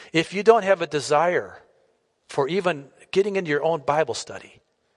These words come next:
that should make you concerned that I'm not teachable.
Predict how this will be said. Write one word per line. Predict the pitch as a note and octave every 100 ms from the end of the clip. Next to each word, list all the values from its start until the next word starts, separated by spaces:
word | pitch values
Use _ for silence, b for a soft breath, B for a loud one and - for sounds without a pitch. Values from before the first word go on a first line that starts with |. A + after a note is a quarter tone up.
| _ -
that | D3
should | C#3 D#3+ C#3
make | E3+ A3+ -
you |
concerned | E3+ D3+ - - G#3 A3+ C3+ G2+ - _ _ _ _ _ _ _ _
that | - C#3+
I'm | C#3
not | C#3+ C3
teachable. | - G#3 G3+ D3 G2+